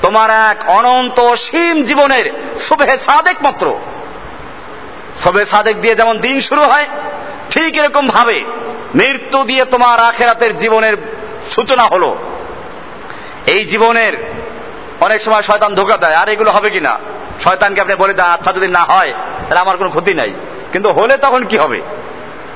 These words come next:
আর হবে তো অবশ্যই, এ বিশ্বাস করতে হবে। তারপরেও যদি শয়তান আপনাকে ধোকা দেয় যে, "আরে এগুলো পরকাল হবে কিনা, এইসব বিশ্বাস করে দুনিয়াটা শেষ করব", আপনি শয়তানকে বলে দেন, "ঠিক আছে, না হইলে আমার কোনো ক্ষতি নাই,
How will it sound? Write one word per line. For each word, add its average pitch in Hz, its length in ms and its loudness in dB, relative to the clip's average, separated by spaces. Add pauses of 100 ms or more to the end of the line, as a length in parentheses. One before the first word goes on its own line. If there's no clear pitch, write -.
(200)
আর 143 120 2
হবে 214 180 2
তো 285 80 4
অবশ্যই, 220 460 2 (460)
এ 131 60 2
বিশ্বাস 269 360 2
করতে 277 260 2
হবে। 156 260 0 (720)
তারপরেও 208 720 4
যদি 277 160 2
শয়তান 233 380 2
আপনাকে 226 300 2
ধোকা 208 240 2
দেয় 202 220 0 (680)
যে, 208 60 4
"আরে 220 220 2
এগুলো 220 280 4
পরকাল 202 360 2
হবে 185 200 2
কিনা, 180 320 0 (560)
এইসব 185 340 2 (120)
বিশ্বাস 190 280 0
করে 190 200 0
দুনিয়াটা 185 420 0
শেষ 180 200 -2
করব", 196 360 2 (640)
আপনি 180 400 2
শয়তানকে 190 520 2
বলে 185 180 2
দেন, 185 160 2
"ঠিক 185 220 -2
আছে, 175 140 0
না 175 220 2
হইলে 196 240 4
আমার 180 180 4
কোনো 170 140 0
ক্ষতি 147 220 -2
নাই, 127 180 -2